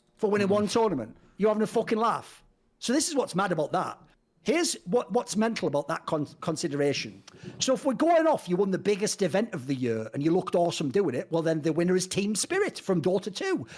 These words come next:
Speaker 1: They were incredibly dominant. I don't think they lost a series in the playoffs. They just rolled through T I and they won, and some of them were winning their second T I. That doesn't count for this award, but I'm just mentioning it as, like, an incredible moment. They didn't get to even get nominated, by the way. Notice how that works, Rich.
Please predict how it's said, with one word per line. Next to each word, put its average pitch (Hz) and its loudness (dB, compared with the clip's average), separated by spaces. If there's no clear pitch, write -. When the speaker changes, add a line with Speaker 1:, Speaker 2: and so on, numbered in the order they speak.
Speaker 1:
They 185 0
were 175 2
incredibly 285 0
dominant. 185 0
I 170 0
don't 233 2
think 220 -6
they 220 2
lost 220 0
a 185 -4
series 240 0
in 208 2
the 196 4
playoffs. 180 0
They 143 -8
just 135 -10
rolled 254 2
through 262 0
T 233 0
I 165 0
and 180 0
they 170 4
won, 233 2
and 180 -2
some - 2
of 226 4
them 170 2
were 165 2
winning 175 0
their 170 2
second 175 -2
T 185 0
I. 147 0
That 151 -2
doesn't 143 -2
count 147 -4
for - -12
this 135 -4
award, 151 2
but 156 -2
I'm 156 -4
just 156 -6
mentioning 160 -2
it 156 -2
as, 151 -4
like, 135 -8
an 131 -16
incredible 160 -2
moment. 131 -2
They 262 2
didn't 233 0
get 185 -2
to 160 2
even 185 -2
get 175 0
nominated, 143 0
by 127 -4
the 113 -4
way. 104 -8
Notice 311 -6
how 330 0
that 294 -2
works, 269 0
Rich. - -8